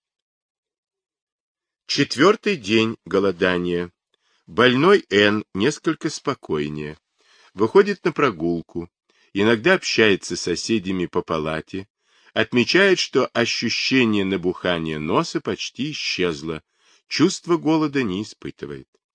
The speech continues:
Седьмой день голодания. С утра жалуется на плохое самочувствие,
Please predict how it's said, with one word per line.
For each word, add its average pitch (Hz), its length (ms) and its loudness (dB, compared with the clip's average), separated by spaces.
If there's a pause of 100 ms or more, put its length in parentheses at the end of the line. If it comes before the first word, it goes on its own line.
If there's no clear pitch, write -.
(960)
Седьмой 147 500 2
день 107 240 2
голодания. 90 800 0 (1400)
С - 220 -8
утра 135 520 4 (100)
жалуется 104 840 2
на 95 140 -6
плохое 87 480 -4
самочувствие, 151 920 -4